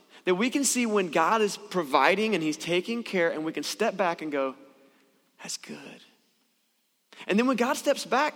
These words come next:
on that seventh day, he just enjoys the creation. And it's cool that he invites us to enjoy that with him. He said, "Listen, I got this. I got it under control. Why don't you take a day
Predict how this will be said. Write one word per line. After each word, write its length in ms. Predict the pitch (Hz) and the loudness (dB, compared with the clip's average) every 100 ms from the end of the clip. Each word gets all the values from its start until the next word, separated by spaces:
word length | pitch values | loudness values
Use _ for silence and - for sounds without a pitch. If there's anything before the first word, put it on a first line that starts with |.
| - | -4
on 100 | 196 | -2
that 200 | 190 - | -2 -4
seventh 540 | - - 226 240 - | -6 -2 -2 -2 -4
day, 220 | 190 240 - - | -2 -2 -4 -14
he 240 | - - 226 | -18 -12 -10
just 200 | 233 226 | -8 -8
enjoys 440 | 170 175 196 208 | -8 -6 -6 -6
the 120 | 180 | -8
creation. 640 | - 170 160 190 254 - - - _ _ _ _ _ - - - _ | -8 -8 -6 -6 -8 -12 -16 -20 _ _ _ _ _ -20 -20 -20 _
And 100 | 190 | -2
it's 100 | 202 | -2
cool 260 | - 269 294 | -2 -4 0
that 80 | 220 | 2
he 160 | 220 | 2
invites 500 | 220 165 190 247 - | 0 2 2 0 -2
us 180 | 208 - | -6 -2
to 160 | 202 180 | -2 -2
enjoy 760 | 185 - - - 139 175 240 | -4 -10 -18 -20 -6 -2 -2
that 180 | 240 247 | -2 -4
with 240 | 294 359 - | -6 -12 -14
him. 140 | - - _ _ _ _ _ | -18 -20 _ _ _ _ _
He 80 | - | -8
said, 80 | 208 | -6
"Listen, 180 | 208 - | -6 -6
I 60 | 220 | -4
got 320 | 226 - - | -4 -4 -6
this. 420 | 139 196 - - - - - - | -6 -6 -8 -12 -18 -20 -20 0
I 80 | 196 | 2
got 140 | 240 294 | 4 2
it 60 | |
under 160 | 254 208 | 2 0
control. 720 | 202 180 - 254 160 160 208 - - _ _ _ _ - - - | -2 -4 -2 -2 0 -2 -6 -14 -20 _ _ _ _ -20 -20 -4
Why 100 | 214 | -2
don't 120 | 233 | -2
you 60 | |
take 260 | 233 233 233 | -2 -2 -2
a 40 | |
day 420 | 208 147 127 135 | -4 -2 -2 -4